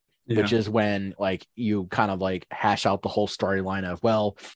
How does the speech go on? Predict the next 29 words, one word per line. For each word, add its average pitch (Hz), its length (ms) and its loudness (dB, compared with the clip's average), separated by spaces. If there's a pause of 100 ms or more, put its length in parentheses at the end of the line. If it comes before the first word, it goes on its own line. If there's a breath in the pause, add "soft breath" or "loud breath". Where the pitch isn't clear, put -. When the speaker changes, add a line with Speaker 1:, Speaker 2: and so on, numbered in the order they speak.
(160)
Speaker 2:
you 101 120 -2
know, 95 100 0
Joker, 110 680 2
you 107 160 -2
know, 104 300 -4
was, 101 840 -2 (360)
uh, 101 420 0
you 107 120 2
know, 98 360 0 (320)
turned 107 440 -2
normal, 117 640 2 (280)
you 98 100 -2
know, 90 300 -2
and 92 480 -4
he's - 280 -6
been 90 180 -6
living 98 300 -2
with 98 160 -4
this - 240 -4
nurse 101 360 0
named 95 280 -2
Bethany 92 480 0
for 92 200 -2
the 92 120 0
past, 82 420 -2 (400 loud breath)
you 107 140 2
know, 87 340 -2
several 95 420 -2
months 87 600 -4